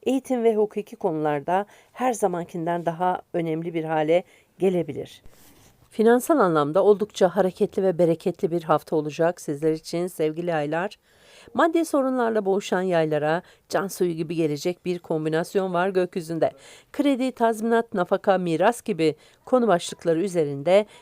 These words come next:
sevindirici gelişmeler yolda. Bu hafta itibariyle finansal açıdan şanslı bir dönem başlıyor diyebiliriz sevgili yaylar sizin için. E, kredi yatırım konularına eğilebilir, parasal destekler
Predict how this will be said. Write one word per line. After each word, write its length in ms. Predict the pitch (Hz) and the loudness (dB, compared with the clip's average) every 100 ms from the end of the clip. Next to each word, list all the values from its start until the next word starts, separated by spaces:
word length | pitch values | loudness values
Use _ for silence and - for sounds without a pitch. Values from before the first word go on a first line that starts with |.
| _ | _
sevindirici 840 | - 208 175 175 170 170 170 214 | -6 -2 0 0 -2 -4 -4 -2
gelişmeler 640 | 196 156 - 151 143 151 180 | 0 -2 -4 -6 -4 -4 -4
yolda. 520 | 165 156 139 - - - - - _ _ _ _ _ _ | 0 2 2 0 -6 -8 -20 -20 _ _ _ _ _ _
Bu 140 | 247 247 | 2 4
hafta 440 | 226 - 156 170 | -2 -2 -4 -4
itibariyle 800 | - 180 196 180 180 196 151 180 | -6 -6 -4 -2 0 0 0 -2
finansal 560 | 233 202 180 180 208 180 | -2 -2 -2 0 0 0
açıdan 500 | 156 - 160 196 269 _ _ _ - | -6 -10 -8 -8 -10 _ _ _ -16
şanslı 500 | - 175 170 - 160 | -6 -6 -6 -8 -6
bir 240 | 175 160 | -6 -4
dönem 360 | 147 156 185 165 | -6 -4 -6 -8
başlıyor 480 | 151 - 147 170 | -10 -6 -4 -4
diyebiliriz 560 | 165 147 151 151 156 185 | -4 -6 -6 -8 -10 -10
sevgili 400 | - 156 151 147 | -2 -2 -2 -2
yaylar 300 | 147 156 175 | -4 -4 -6
sizin 300 | - 156 175 | -8 -8 -8
için. 340 | 165 - 294 - _ _ _ _ - | -6 -4 -4 -8 _ _ _ _ -2
E, 100 | 247 | -2
kredi 380 | - 294 285 294 | 0 0 0 2
yatırım 400 | 269 269 277 262 | 0 -2 -4 -2
konularına 440 | 240 220 214 214 | 0 2 0 2
eğilebilir, 500 | 196 196 190 185 196 | 0 0 -2 0 -2
parasal 580 | - 143 165 - 220 185 | -2 -4 -4 0 0 0
destekler 680 | 175 - 160 - 185 202 | -4 -4 -6 -2 -2 -2